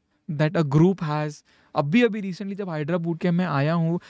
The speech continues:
it feels like कि मेरे पास दोस्त हैं। उठ के ही there are friend, there are people like Python हो गया, आयुष हो गया, एम्परर हो गया, ज्यूस हो गया, न्यूक्लिया हो गया, बीटी हो गया,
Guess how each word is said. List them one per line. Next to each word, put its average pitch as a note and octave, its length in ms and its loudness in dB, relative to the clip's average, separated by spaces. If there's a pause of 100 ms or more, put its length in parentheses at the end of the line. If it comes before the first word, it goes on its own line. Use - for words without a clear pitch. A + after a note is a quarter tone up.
(160)
it F3 100 2
feels G3 340 -2
like F#3+ 220 0
कि F#3+ 80 -2
मेरे F3 160 -6
पास F3 180 -6
दोस्त D3 380 -6
हैं। D#3+ 100 -4
उठ D#3 240 -4
के F#3 120 -4
ही F3 240 2
there D#3+ 260 0
are D#3+ 140 -8
friend, D#3+ 220 -2
there E3 220 2
are E3 80 -10
people D#3 360 -6
like C#3+ 160 -8
Python D3 340 -4
हो D3 100 -2
गया, C#3+ 180 -2
आयुष C#3+ 300 -2
हो C#3+ 80 -2
गया, C#3 260 -4 (280)
एम्परर D#3+ 400 0
हो D3 140 0
गया, C#3+ 200 -2
ज्यूस D3+ 360 -2
हो C#3+ 100 -4
गया, C3+ 240 -2
न्यूक्लिया C#3+ 400 0
हो C#3+ 140 -2
गया, C3+ 260 -2
बीटी C#3 300 -6
हो D#3 140 -4
गया, C3+ 280 -8